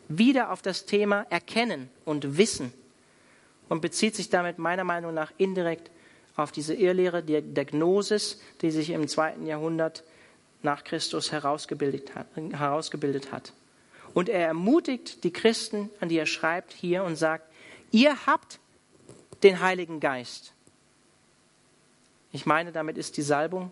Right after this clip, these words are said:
gemeint. Ihr habt den Heiligen Geist, der was tut? Der Heilige Geist wird uns in alle Wahrheit führen. Und er sagt: "Ihr kennt die Wahrheit bereits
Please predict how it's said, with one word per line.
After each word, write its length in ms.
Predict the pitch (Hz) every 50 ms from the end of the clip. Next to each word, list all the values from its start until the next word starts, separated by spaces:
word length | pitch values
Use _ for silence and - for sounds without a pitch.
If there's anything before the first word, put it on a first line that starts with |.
| - -
gemeint. 360 | 156 151 147 151 165 202 190
Ihr 120 | 165 160
habt 220 | 190 240 - - -
den 180 | 269 220 185
Heiligen 380 | 185 180 175 170 165 156 156 151
Geist, 500 | 143 143 139 151 196 226 - - - - _ _ -
der 160 | 165 160 165
was 220 | 196 226 - -
tut? 340 | - 285 311 349 339 - - - - - - - _ -
Der 100 | 180 175
Heilige 260 | 190 208 202 190 180
Geist 320 | 196 196 220 - - - - _ _ -
wird 220 | 175 180 214 226
uns 180 | 247 233 220 -
in 80 | 220 214
alle 320 | 208 208 220 262 294 277 - _ _ _ _ _ _ _ _ - - - - - - - - - -
Wahrheit 680 | 156 147 156 180 190 220 220 233 247 247 285 - - _ _ _
führen. 520 | - - - - 240 247 262 247 294 339 370
Und 960 | - - - _ _ _ _ _ _ _ _ _ _ _ _ _ _ - 196
er 60 | 196
sagt: 180 | 190 220 220 214
"Ihr 80 | 202 185
kennt 340 | - - 262 320 359 -
die 180 | - 285 208 185
Wahrheit 460 | 202 196 185 170 175 170 170 - _
bereits 540 | - 156 143 143 151 180 233 - - -